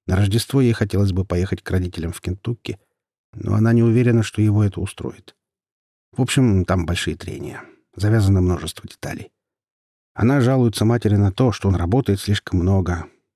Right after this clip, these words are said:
а мать отвечает: "Это потому, что он хочет утереть им нос". Мне не нравится все это, Олли. Слишком много шума. Продолжай слушать. Мы пытались притормозить его, но он ни в какую. Это машина.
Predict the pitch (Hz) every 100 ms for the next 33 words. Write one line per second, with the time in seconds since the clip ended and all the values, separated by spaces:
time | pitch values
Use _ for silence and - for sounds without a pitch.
0 | _ - 226 156 95 90 87 - 76 -
1 | - _ - - - 85 123 - - -
2 | 104 101 - - 82 - 98 - 95 -
3 | - - - _ _ _ _ _ _ _
4 | _ _ _ _ _ - 85 82 73 95
5 | 87 - - - - - - - - -
6 | - _ _ - 107 110 - 85 78 82
7 | - 87 - - - - _ _ _ _
8 | _ _ _ - 82 101 95 - - -
9 | - - - _ _ _ _ _ - 120
10 | - 104 107 95 - 95 104 107 127 -
11 | 78 71 - 92 98 95 92 - - -
12 | - - - _ _ - - 87 - 117
13 | 101